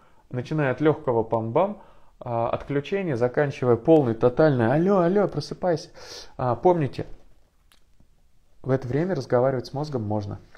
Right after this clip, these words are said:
Мозг продолжает функционировать, э, автоматический мозг, для того, чтобы разрешить конфликт. Так вот, он показывал эти деньги своей маме, и мама вышла из этого конфликта. Такая,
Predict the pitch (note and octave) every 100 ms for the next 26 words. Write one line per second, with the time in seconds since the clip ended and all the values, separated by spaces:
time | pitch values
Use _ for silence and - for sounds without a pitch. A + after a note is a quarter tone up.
0 | - G#2+ D#3+ - - C#3 C#3 B2+ A#2+ A#2
1 | C3 D#3+ E3 - B2 A#2+ - C3 A#2 A2+
2 | A#2 B2+ - B2 A#2+ - A2 C3 A2+ -
3 | - - G#2+ G#2+ G#2+ G#2 G#2+ - - B2+
4 | C3 C3 - B2 C#3 G#3 - - A#2 A2
5 | C3 D#3+ E3 D#3+ B2 - A2+ A#2+ - -
6 | B2 C3 B2 G#2 - D#3+ D#3 C3 C#3+ D#3
7 | B2 A#2 A#2 C#3+ G3 G#3+ E3+ C#3 C3+ F3
8 | G3+ F3+ - - - C#3+ A3 A3 A#3 G#3+
9 | F3+ G3+ F#3+ F3 F#3 E3 G3+ G3 A#2+ -
10 | - - - _ _ - - - D3+ F3
11 | E3